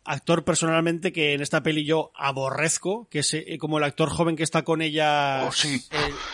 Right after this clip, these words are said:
Speaker 2: Dios,
Speaker 3: el
Speaker 2: que lo
Speaker 3: que
Speaker 2: maten.
Speaker 3: hace de hijo del personaje de Belén Rueda. Que ¿por qué Belén Rueda, eh, habla con acento español y el hijo con acento, mm,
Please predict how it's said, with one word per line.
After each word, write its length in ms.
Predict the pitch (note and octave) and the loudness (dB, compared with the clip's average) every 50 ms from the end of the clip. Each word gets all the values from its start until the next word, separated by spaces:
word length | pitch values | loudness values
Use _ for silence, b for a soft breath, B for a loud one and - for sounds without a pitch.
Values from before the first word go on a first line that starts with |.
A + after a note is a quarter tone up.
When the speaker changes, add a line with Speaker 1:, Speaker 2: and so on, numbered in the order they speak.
| B B B B | B B B B
Speaker 2:
Dios, 280 | - C#3 C#3 C#3 - F#3 | -8 -6 -4 0 2 2
Speaker 3:
el 120 | F3+ E3+ | 2 2
Speaker 2:
que 60 | D3+ | 2
lo 60 | A#2+ A#2+ | 4 4
Speaker 3:
que 40 | - | 6
Speaker 2:
maten. 160 | - E3 F3 | 6 6 6
Speaker 3:
hace 140 | - A3 A3+ | 4 2 2
de 200 | G#3 F#3+ F3 D#3 | 4 4 4 4
hijo 560 | C#3 D3 F3 G3+ - - - G3+ G#3+ A3+ A3 | 4 4 2 2 2 2 2 2 2 2 0
del 420 | F3 F3 E3 E3 D#3+ D3+ C#3+ C3 A#2+ | -4 -6 -4 -2 -2 -2 -2 -2 -4
personaje 580 | - A#2+ A#2 A#2+ A#2+ A#2+ A#2+ A#2+ - - D3+ | -6 -8 -8 -8 -8 -8 -6 -6 -4 -4 -4
de 140 | E3 E3+ D3+ | -2 -2 -2
Belén 260 | B2 A#2 A2 A#2 A#2 | -2 -2 -2 -4 -6
Rueda. 360 | A2+ C#3 E3 D#3+ B2+ G2+ F#2 B B B - - | -4 -4 -2 -2 -2 -4 -4 B B B -6 -4
Que 120 | C#3 C3+ | -4 -2
¿por 160 | A2 B2 A#2+ | -2 -4 -2
qué 100 | - F#3+ | -2 0
Belén 240 | G#3+ A#3+ A#3+ A#3 A3 | 0 0 0 0 -2
Rueda, 520 | G3+ G#3 G#3 G#3 F#3+ F#3 F3+ F3 E3 B2+ F#2+ A2+ | -2 -2 -2 -2 -2 -2 -2 -2 -4 -6 -6 -4
eh, 520 | D#3+ D#3 D3+ D3 C#3+ C#3 C#3 C#3 C#3 C3+ | -4 -2 -2 -2 -2 -2 -2 -4 -4 -2
habla 200 | C3 C#3 C#3 C#3 | -2 -2 -2 -2
con 100 | C3+ C#3+ | -2 -2
acento 360 | C#3 B2+ C#3 C#3 C#3 C3 C#3+ C3+ | -4 -4 -4 -8 -8 -6 -6 -6
español 880 | B2+ - - - C3 C3 B2+ B2+ B2+ C3+ C#3 C#3+ C#3+ C#3 C3+ C3 B2 B B B B - | -6 -8 -8 -6 -4 -4 -4 -4 -4 -2 0 0 2 0 0 -2 -4 B B B B -10
y 40 | C#3+ | -8
el 80 | C3+ | -6
hijo 280 | C3+ C#3 C3 - C#3 B2+ | -6 -6 -8 -8 -10 -10
con 120 | B2 B2+ | -10 -10
acento, 800 | B2 B2 A2+ - B2 A#2 A#2+ G#2+ - A#2+ A#2 A#2 A2+ A2 A2 G#2+ G#2+ | -10 -12 -10 -12 -12 -14 -14 -14 -12 -10 -8 -8 -8 -10 -10 -12 -14
mm, 640 | A2 G#2+ A#2+ G#2+ G#2 G#2 G#2 G2 G2 G2 F#2+ F#2+ | -16 -16 -16 -16 -16 -16 -16 -16 -18 -18 -18 -20